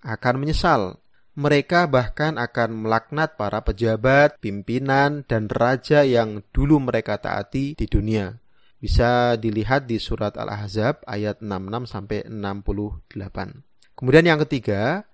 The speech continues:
menaati setiap perintah Allah tanpa memisahkan satu hukum dengan hukum yang lain. Hari ini hukum-hukum Islam dipilah dan dipilih. Sebagian diamalkan, sebagian ditinggalkan.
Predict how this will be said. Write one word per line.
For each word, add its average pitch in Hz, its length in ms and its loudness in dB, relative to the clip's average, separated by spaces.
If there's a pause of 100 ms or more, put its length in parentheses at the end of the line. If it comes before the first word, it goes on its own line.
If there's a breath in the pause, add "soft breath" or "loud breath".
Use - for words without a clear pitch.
menaati 143 560 0
setiap - 480 2
perintah 120 320 0
Allah 113 480 2 (240)
tanpa 131 640 0
memisahkan 135 800 -2
satu 120 400 -6
hukum 160 560 -2
dengan 117 480 -4
hukum 147 560 -2
yang 147 320 -2
lain. 156 320 0 (480)
Hari 156 400 6
ini 180 240 4
hukum-hukum 135 480 0
Islam 160 400 0
dipilah 131 560 -2
dan 151 320 -2
dipilih. 135 640 0 (160)
Sebagian 120 480 0
diamalkan, 151 1120 0
sebagian 113 800 -2
ditinggalkan. 113 880 -2